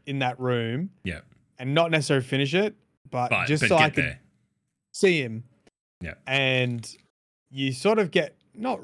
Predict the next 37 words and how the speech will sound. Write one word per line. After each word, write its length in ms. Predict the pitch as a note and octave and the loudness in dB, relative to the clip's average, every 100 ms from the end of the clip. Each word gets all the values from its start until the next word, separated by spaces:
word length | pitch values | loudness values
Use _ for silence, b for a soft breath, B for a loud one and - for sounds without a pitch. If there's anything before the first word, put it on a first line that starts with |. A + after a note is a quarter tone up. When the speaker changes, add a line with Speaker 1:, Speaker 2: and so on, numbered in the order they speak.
| A#2+ | -4
Speaker 1:
robbed, 380 | B2+ B2 B2 B2 | 2 2 2 -4
but 80 | E3+ | -6
you 100 | G3+ | -4
just 200 | F#3 - | -4 -2
don't 180 | C3 B2 | 0 0
get 60 | |
that 120 | A#2+ | -2
opportunity 640 | A#2+ A#2 B2 C3 B2 A#2 B2+ | -2 -6 -6 -2 0 -2 -6
if 140 | A2+ | -10
you 60 | A2 | -8
don't 320 | G#2+ A2+ A2+ | -4 -4 -4
get 140 | A2 G#2+ | -8 -10
it 100 | - | -12
day 180 | G2+ | -12
one. 380 | F#2 G2 G#2 A2+ - - | -10 -12 -14 -18 -20 -6
And 500 | A#2+ A#2+ A#2 A2+ A2 B B _ _ _ _ _ _ _ _ _ _ _ _ _ _ | 0 2 0 -2 -6 B B _ _ _ _ _ _ _ _ _ _ _ _ _ _
look, 320 | B2+ A#2 _ _ _ - | -8 -8 _ _ _ -2
there's 220 | C#3 D#3+ | 2 4
value 400 | C3 E3 F3+ E3 | 6 6 6 4
in, 400 | C#3 B2+ A2+ A2 _ _ _ A2+ | 2 0 -4 -10 _ _ _ -10
um, 480 | A2+ A2 G#2 F#2+ F2+ | -6 -6 -6 -10 -8
having 340 | A#2+ B2+ B2 | -2 0 0
a 40 | A2+ | 0
boss 300 | A#2+ A#2+ - | 0 0 0
we 60 | |
have 120 | A#2 A2 | -2 0
no 240 | A#2 A#2+ | 2 4
idea 260 | A2+ A2 A#2 | 2 2 0
about, 440 | A2 A#2+ F3 F#3 | 2 4 4 2
because 240 | B2+ C3+ A#2+ | -2 -2 -2
I 80 | |
think 200 | A#2 E3 | -2 -4
this 120 | C3+ A#2 | -6 -6
has 120 | A2+ | -4
really 200 | A#2 A#2 - | -4 -6 -4
opened 360 | B2 A#2+ A#2 A2+ | -2 -2 0 2
up 320 | A2+ - | 2 -2